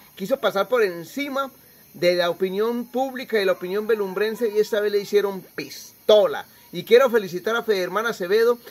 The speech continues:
y felicitar a Yupi. La sacaron del estadio. Fueron claros, transparentes, diáfanos, honestos. Esos concejales lo que necesita un pueblo colombiano.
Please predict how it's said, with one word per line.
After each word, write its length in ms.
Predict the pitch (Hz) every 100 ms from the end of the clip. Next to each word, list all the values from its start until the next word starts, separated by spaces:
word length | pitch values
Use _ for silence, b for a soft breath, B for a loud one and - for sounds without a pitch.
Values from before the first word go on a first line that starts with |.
| B
y 100 | -
felicitar 460 | 156 170 151 156 202
a 60 | 226
Yupi. 420 | 185 233 - 143
La 140 | 147
sacaron 540 | 151 170 - 190 247 233
del 120 | 165
estadio. 560 | 151 - 202 202 147 - B -
Fueron 360 | 190 226 233 202
claros, 560 | - 196 233 226 147 -
transparentes, 1200 | - 170 170 - 165 175 233 220 147 123 - - 147
diáfanos, 560 | 196 226 220 160 131 B B _
honestos. 600 | - 175 233 247 - 147 B B - 359
Esos 200 | 240 226
concejales 520 | - 185 160 190 226
lo 60 | 214
que 100 | 185
necesita 160 | 175
un 100 | 214
pueblo 320 | 180 214 214 208
colombiano. 560 | 170 156 175 185 139